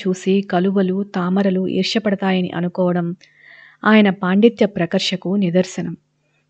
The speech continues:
బహుశా ఆయన చేమకూర వెంకటకవి గోత్రం వాడే ఉంటాడు. బండి వేప చెట్టు దాటింది. "ఎవరింటికి వెళ్ళాలమ్మా?" అడిగాడు ఎద్దుల్ని అదిలిస్తూ బండివాడు.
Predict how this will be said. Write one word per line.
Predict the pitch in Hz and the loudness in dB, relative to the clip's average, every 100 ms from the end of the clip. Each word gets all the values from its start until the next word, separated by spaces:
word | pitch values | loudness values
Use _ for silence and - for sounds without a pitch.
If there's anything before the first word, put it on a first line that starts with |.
| - | -6
బహుశా | 175 185 208 - 202 196 - | -2 -2 -2 -2 -4 -4 -4
ఆయన | 190 190 175 180 240 - 185 | 0 0 0 -2 -4 -2 2
చేమకూర | 202 220 254 233 | 2 4 4 2
వెంకటకవి | 185 170 175 202 202 196 180 | 2 -2 -2 -2 -2 -4 -4
గోత్రం | 175 175 - 196 185 | -2 -4 0 0 0
వాడే | 160 170 | 0 0
ఉంటాడు. | 220 190 170 160 - _ _ _ _ _ _ - | 0 0 -2 -6 -8 _ _ _ _ _ _ -14
బండి | 190 180 190 190 202 | -4 0 0 0 -2
వేప | 196 180 220 | 0 0 0
చెట్టు | 220 202 | -4 -4
దాటింది. | 165 170 170 170 170 - _ _ _ _ _ _ _ - | -4 -4 -4 -4 -6 -8 _ _ _ _ _ _ _ -2
"ఎవరింటికి | 202 214 262 269 240 | 4 6 6 6 2
వెళ్ళాలమ్మా?" | 202 180 175 170 170 180 285 - _ _ _ - | 2 2 0 -2 -2 -2 -4 -8 _ _ _ -2
అడిగాడు | 180 185 170 185 247 | 0 2 2 2 0
ఎద్దుల్ని | 190 170 202 208 | 0 2 2 4
అదిలిస్తూ | 175 170 175 - 196 | 0 -2 -4 -4 -2
బండివాడు. | 196 170 180 180 160 | 0 0 0 0 -2